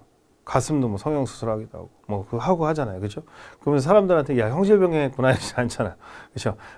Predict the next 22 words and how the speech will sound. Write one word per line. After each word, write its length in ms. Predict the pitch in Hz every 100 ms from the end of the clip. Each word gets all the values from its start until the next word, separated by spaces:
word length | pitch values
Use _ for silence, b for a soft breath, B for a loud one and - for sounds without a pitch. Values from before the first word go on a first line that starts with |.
| -
예를 140 | 135 143
들어서 200 | 135 123
어떤 260 | 117 143
사람이 400 | 123 120 127 185
뭐야? 300 | 170 104 87 110
예를 140 | 107
들어서 340 | 107 101 135 139
쌍꺼풀 400 | 196 196 180 156
수술했다. 480 | 120 117 95 101
그러면 200 | 92 101
형질 280 | 110 180 180
변경했냐? 480 | 156 120 101 101 92 -
이렇지는 340 | 127 - 151
않잖아. 260 | 95 95 87
근데 260 | 120 127 165 B B B
하여튼 400 | 202 208 196 185 -
깎는 340 | 180 240 233
거야. 200 | 143 - _ _ _
뭔가 360 | - 110 104 101
칼 220 | - 214 196
대는 260 | 185 143
거죠. 280 | 104 104 147